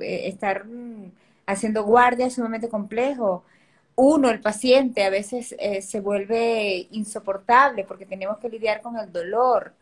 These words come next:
y entonces estamos de mal humor, por ejemplo, ¿no? Cuando algo te duele, pues, estás de mal genio, o sea, porque, bueno, porque el dolor te, te enloquece, te ensordece, te, te nubla.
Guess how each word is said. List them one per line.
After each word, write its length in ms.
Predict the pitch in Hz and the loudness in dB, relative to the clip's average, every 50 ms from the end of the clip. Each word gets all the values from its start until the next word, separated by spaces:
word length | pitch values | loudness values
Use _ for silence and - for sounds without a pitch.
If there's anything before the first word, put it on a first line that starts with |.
| _ _ _ _ _ _ _ _ _ | _ _ _ _ _ _ _ _ _
y 120 | - 208 | -8 -8
entonces 280 | 202 196 196 185 214 220 | -6 -6 -6 -8 -8 -6
estamos 300 | 214 - 214 220 226 220 | -6 -6 -4 -4 -4 -4
de 80 | 220 202 | -4 -2
mal 180 | 190 196 196 190 | -2 -2 -2 -2
humor, 420 | 196 202 226 247 254 233 220 214 | -2 0 2 2 4 2 2 0
por 140 | - 196 185 | -2 -2 -2
ejemplo, 600 | 185 180 240 240 247 220 202 - - 165 151 175 180 | -2 -2 -4 -4 -4 -4 -6 -8 -8 -8 -6 -6 -6
¿no? 200 | 185 208 240 262 | -4 -4 -4 -4
Cuando 220 | 254 214 196 196 | -6 -6 -6 -8
algo 180 | 180 180 196 202 | -8 -8 -8 -6
te 140 | - 220 214 | -6 -6 -6
duele, 540 | 214 220 220 214 220 233 247 254 240 220 208 196 - - _ | -4 -2 -2 -2 -2 -2 -4 -4 -6 -6 -8 -14 -20 -20 _
pues, 220 | - 196 190 190 190 185 _ _ _ _ _ _ _ _ _ _ _ _ _ _ | -6 -6 -6 -6 -6 -12 _ _ _ _ _ _ _ _ _ _ _ _ _ _
estás 320 | - 208 208 - 220 208 | -6 -6 -4 -2 -2 -2
de 80 | 208 208 | -2 -2
mal 180 | 202 190 185 196 | -2 -2 -2 -2
genio, 680 | 208 247 262 294 285 247 214 190 185 180 175 170 170 - | -2 0 0 0 0 0 0 -2 -2 -4 -4 -6 -10 -14
o 20 | - | -10
sea, 180 | - 233 196 190 | -4 -2 -2 -2
porque, 260 | 190 185 185 - 190 180 | -2 -6 -8 -8 -6 -4
bueno, 340 | 180 190 143 - - - 226 | -2 -4 -4 -2 -6 -8 -8
porque 180 | 220 208 208 196 | -6 -6 -6 -4
el 60 | 185 | -4
dolor 640 | 190 190 190 202 240 311 370 370 277 233 196 - _ | -4 -2 0 2 4 4 2 2 -2 -4 -8 -8 _
te, 140 | 208 190 - _ _ - 180 175 _ | -12 -12 -12 _ _ -20 -20 -14 _
te 120 | - 185 180 | -6 -4 -4
enloquece, 680 | 180 190 180 175 - - 240 269 339 330 - 202 185 | -4 -4 -6 -6 -2 0 0 0 0 -2 -4 -6 -4
te 100 | - 190 | -4 -6
ensordece, 800 | 185 180 - 185 180 175 185 208 247 285 - - 226 180 165 - - | -6 -6 -6 -8 -6 -4 -4 -4 -4 -4 -4 -6 -6 -6 -6 -6 -8
te, 180 | 180 175 170 | -10 -10 -10
te 140 | 170 - 180 | -8 -8 -8
nubla. 500 | 185 190 220 269 285 262 202 151 - - | -6 -4 -4 -4 -4 -4 -8 -10 -12 -14